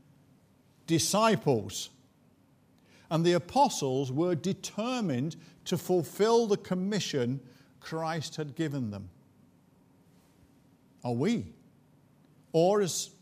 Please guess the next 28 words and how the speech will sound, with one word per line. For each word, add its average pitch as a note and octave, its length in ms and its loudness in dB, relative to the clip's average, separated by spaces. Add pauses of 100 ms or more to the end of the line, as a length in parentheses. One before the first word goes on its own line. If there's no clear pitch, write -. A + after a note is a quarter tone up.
(340)
so F3+ 320 2
often D#3+ 260 2
in D3+ 120 0
my F#3+ 220 2
life, C3 340 2
is D3 180 -4
there E3+ 180 -2
more E3 440 -2 (120)
omission D3 680 2 (840)
than C#3+ 160 -6
commissioned? B2 760 -8 (1900)
Let's A3 220 0
be A3 160 0
determined. D#3 840 0 (560)
Let's A3+ 220 -4
be A3+ 160 -2
determined F#3+ 680 0
to D3+ 80 -4
be D3 160 0
faithful G#3 760 0
witnesses C3+ 720 -2 (280)
for D#3+ 180 0
our D#3+ 140 4
Lord F#3 280 0
and F3 140 -4
Saviour, D3+ 440 -2
Jesus C3+ 460 -4
Christ. - 680 -12